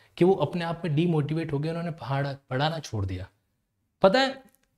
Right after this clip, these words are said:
जिस इंसान से आप प्रेम करते हो, जिस इंसान से आप प्यार करते हो, एक टीचर स्टूडेंट से सिर्फ पढ़ाने का काम नहीं करता, वो दिल से प्यार करता है।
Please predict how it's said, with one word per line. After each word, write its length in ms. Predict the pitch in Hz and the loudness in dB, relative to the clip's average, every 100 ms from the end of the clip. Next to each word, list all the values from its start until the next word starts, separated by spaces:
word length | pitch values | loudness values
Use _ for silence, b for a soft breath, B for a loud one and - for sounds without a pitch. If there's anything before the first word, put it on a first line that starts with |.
| _ | _
जिस 160 | 196 202 | 4 4
इंसान 400 | 202 220 220 220 | 4 4 4 4
से 120 | 220 | 4
आप 160 | 196 - | 0 4
प्रेम 260 | 175 196 | 4 4
करते 280 | 175 147 151 | 2 -2 -2
हो, 60 | 151 | -2
जिस 160 | 151 | -2
इंसान 360 | 160 156 165 160 | -2 0 -2 -4
से 100 | 156 | -4
आप 80 | 156 | -6
प्यार 340 | - 131 147 | -2 -2 0
करते 300 | 123 104 - | -2 -6 -10
हो, 60 | - _ _ _ _ _ - | -12 _ _ _ _ _ 2
एक 160 | 143 147 | 2 4
टीचर 360 | 165 160 208 170 | 0 2 0 0
स्टूडेंट 440 | 147 175 170 180 | 0 2 2 0
से 120 | 180 | 0
सिर्फ 360 | 180 - 196 - b b | 2 2 2 -2 b b
पढ़ाने 340 | 139 147 170 185 | 2 4 4 2
का 100 | 175 | 0
काम 220 | 160 160 | 0 0
नहीं 160 | 165 170 | 0 -2
करता, 300 | 151 135 180 | -2 -2 -2
वो 120 | 170 | 2
दिल 140 | 147 | 2
से 140 | 143 151 | 2 -2
प्यार 280 | 131 120 | -2 -4
करता 140 | 117 101 | -4 -6
है। 200 | 95 | -8